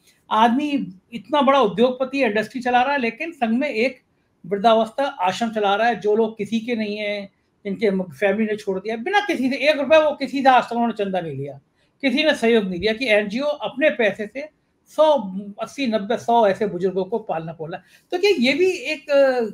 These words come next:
जन्म पत्री में, जन्म स्थान में कोई ग्रह होता है कि आप businessman हो गए तब भी आपको ऐसे काम करने हैं? और आर्टिकल, देश के बड़े-बड़े अखबारों में इनके article भी छपते रहते हैं। परवेज सेन जी बहुत शानदार आदमी हैं। तो क्या ये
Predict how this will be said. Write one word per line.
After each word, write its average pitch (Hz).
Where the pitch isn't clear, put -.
जन्म 240
पत्री 247
में, 262
जन्म 226
स्थान 226
में 269
कोई 277
ग्रह 190
होता 262
है 262
कि 262
आप 247
businessman 254
हो 247
गए 262
तब 247
भी 208
आपको 240
ऐसे 226
काम 208
करने 202
हैं? 220
और 240
आर्टिकल, 277
देश 220
के 262
बड़े-बड़े 214
अखबारों 185
में 208
इनके 196
article 185
भी 190
छपते 180
रहते 165
हैं। 202
परवेज 196
सेन 202
जी 247
बहुत 233
शानदार 202
आदमी 165
हैं। 160
तो 349
क्या 403
ये 381